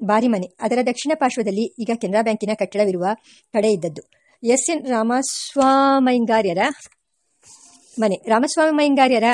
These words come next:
ಅಳಿಯಂದಿರು ಶಾಮಣ್ಣನವರು ವಿ ಎನ್ ನರಸಿಂಹಯ್ಯಂಗಾರ್ಯರ ಎರಡನೆಯ ಮಗ. ನರಸಿಂಹಯ್ಯಂಗಾರ್ಯರು ರಾಮಸ್ವಾಮಯ್ಯಂಗಾರ್ಯರು ಬೀಗರಾಗಿದ್ದದಕ್ಕಿಂತ ಹೆಚ್ಚಾಗಿ ಸ್ನೇಹಿತರಾಗಿದ್ದರು.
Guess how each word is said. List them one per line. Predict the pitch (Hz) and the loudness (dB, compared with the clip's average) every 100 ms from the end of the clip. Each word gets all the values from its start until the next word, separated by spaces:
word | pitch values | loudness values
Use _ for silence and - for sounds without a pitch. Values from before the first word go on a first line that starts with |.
| 240 | 0
ಅಳಿಯಂದಿರು | 226 240 214 180 220 277 _ | 0 0 0 0 -2 -6 _
ಶಾಮಣ್ಣನವರು | - 233 240 233 185 202 247 _ _ 233 | -4 0 2 2 2 0 -2 _ _ -2
ವಿ | 277 | 0
ಎನ್ | 302 302 269 | 0 -2 -4
ನರಸಿಂಹಯ್ಯಂಗಾರ್ಯರ | 254 - 277 277 262 277 262 226 208 233 220 - - | -4 0 0 2 6 4 4 2 2 0 -4 -14 -2
ಎರಡನೆಯ | 220 220 208 233 233 | 0 0 0 -2 -2
ಮಗ. | 202 160 - _ - | -6 -8 -14 _ -6
ನರಸಿಂಹಯ್ಯಂಗಾರ್ಯರು | 233 302 302 302 294 277 285 254 202 226 254 _ - | -4 0 2 2 2 4 4 4 2 0 -2 _ -2
ರಾಮಸ್ವಾಮಯ್ಯಂಗಾರ್ಯರು | 226 247 - 233 226 220 208 170 180 254 _ _ | 0 0 0 0 2 2 0 0 -2 -4 _ _
ಬೀಗರಾಗಿದ್ದದಕ್ಕಿಂತ | 240 254 240 202 175 170 165 160 175 175 208 | 0 2 2 0 -2 -2 -2 -4 -10 -6 -4
ಹೆಚ್ಚಾಗಿ | 220 - 170 | -4 -6 -6
ಸ್ನೇಹಿತರಾಗಿದ್ದರು. | 233 208 190 160 151 147 | -6 -4 -2 -4 -6 -12